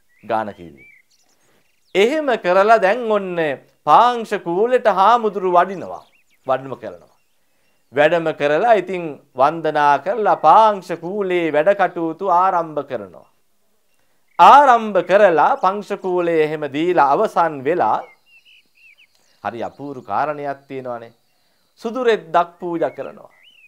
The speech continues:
සුදු රෙදි කෑල්ලක් නේද? මතක වස්ත්‍රය. ඇයි ඔක පූජා කරන්නේ? ඕකෙන් කියවෙන්නේ ඔය අතීත කාලේ අද වගේ මිනි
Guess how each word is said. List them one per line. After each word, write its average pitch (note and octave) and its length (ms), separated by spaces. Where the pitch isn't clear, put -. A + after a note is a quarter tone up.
සුදු D#3 160
රෙදි B2+ 200
කෑල්ලක් F#2 400
නේද? D#3 260
මතක C3 260
වස්ත්‍රය. A2 360
ඇයි G3 180
ඔක F3+ 140
පූජා E3+ 280
කරන්නේ? G3+ 320
ඕකෙන් C3+ 360
කියවෙන්නේ A#2 800
ඔය C#3 120
අතීත C4 540
කාලේ F#3+ 800
අද D3 260
වගේ G#3+ 420
මිනි G#3 300